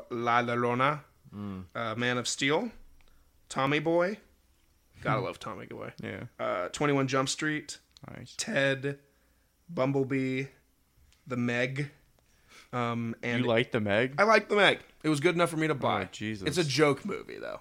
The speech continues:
Speaker 3: Oh,
Speaker 1: Like,
Speaker 3: Jesus.
Speaker 1: I'm gonna turn it on and be like, "You guys wanna watch a stupid shark movie? Let's watch The Meg."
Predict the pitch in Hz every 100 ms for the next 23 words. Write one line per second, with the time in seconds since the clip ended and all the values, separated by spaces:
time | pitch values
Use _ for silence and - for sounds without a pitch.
0 | - 107 92 87 120 101 143 165 165 170
1 | 160 151 143 131 120 135 147 147 135 135
2 | - - 139 120 - 127 123 147 147 135
3 | 117 127 117 117 98 90 73